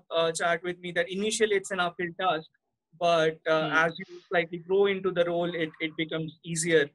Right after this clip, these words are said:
Speaker 1: After the first few patches, the, it sort of plateaus down, the, uh, difficulty basically.
Speaker 2: Yeah.
Speaker 1: You, you do have to take the lead by yourself.
Speaker 2: Yes. So, uh, one thing in the last point was, like, uh, the community is actually trying to make it, uh, seamless,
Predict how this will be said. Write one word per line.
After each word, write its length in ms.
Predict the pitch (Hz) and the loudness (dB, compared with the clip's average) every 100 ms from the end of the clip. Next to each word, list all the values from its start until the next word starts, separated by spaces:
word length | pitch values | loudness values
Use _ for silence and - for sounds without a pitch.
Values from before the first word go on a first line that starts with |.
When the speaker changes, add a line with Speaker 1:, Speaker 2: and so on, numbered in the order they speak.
| _ _ | _ _
Speaker 1:
After 280 | 175 - 208 | 0 2 0
the 160 | 190 | -2
first 260 | 190 185 185 | -2 -2 -2
few 140 | 202 | -2
patches, 540 | 185 165 160 165 160 - | -2 0 0 -2 -2 -2
the, 220 | 165 160 156 | 0 0 -2
it 140 | 156 | -6
sort 140 | 165 | -2
of 120 | 160 160 | -2 2
plateaus 340 | 165 151 156 - - | 0 2 -2 -4 -10
down, 280 | 156 143 123 | -6 -6 -8
the, 300 | 147 143 135 131 - | -4 -4 -4 -8 -6
uh, 120 | 139 | -6
difficulty 460 | 139 151 147 131 127 127 | -6 -8 -10 -10 -10 -14
basically. 400 | - - - - _ | -14 -14 -16 -20 _
Speaker 2:
Yeah. 140 | - 147 | -4 -2
Speaker 1:
You, 160 | 180 208 | -2 -2
you 160 | 214 185 | -4 4
do 140 | 226 | 6
have 200 | 202 202 | 6 4
to 100 | 214 | 2
take 160 | 208 180 | 0 2
the 100 | 185 | 0
lead 220 | 180 160 | -2 -2
by 100 | 165 | -2
yourself. 440 | 147 135 131 120 113 _ _ _ _ - - - - 175 | -2 -4 -6 -10 -16 _ _ _ _ -20 -20 -20 -20 -10
Speaker 2:
Yes. 640 | 185 151 156 151 - - - - | -8 -4 0 0 -2 -12 -18 -16
So, 420 | - 269 262 240 - | 2 8 8 8 4
uh, 220 | 185 180 | 6 6
one 240 | - 185 202 | 8 8 8
thing 300 | 277 254 190 | 6 6 4
in 100 | 202 | 8
the 80 | |
last 260 | 214 170 - | 8 8 4
point 200 | 220 214 | 2 2
was, 300 | 196 202 208 | 4 4 2
like, 320 | 185 175 175 - | 0 0 -2 -2
uh, 220 | 147 139 - _ _ - | 0 0 -4 _ _ -4
the 80 | |
community 400 | 202 214 233 247 | 2 4 4 4
is 180 | 233 185 - | 0 -2 -8
actually 300 | 170 202 208 | 0 2 2
trying 260 | 190 165 | 0 -2
to 80 | 175 | -2
make 180 | 175 156 | -2 0
it, 140 | 175 - - | -2 -2 -12
uh, 60 | 139 | -12
seamless, 640 | - 170 156 180 - - | -4 -2 -2 -6 -10 -18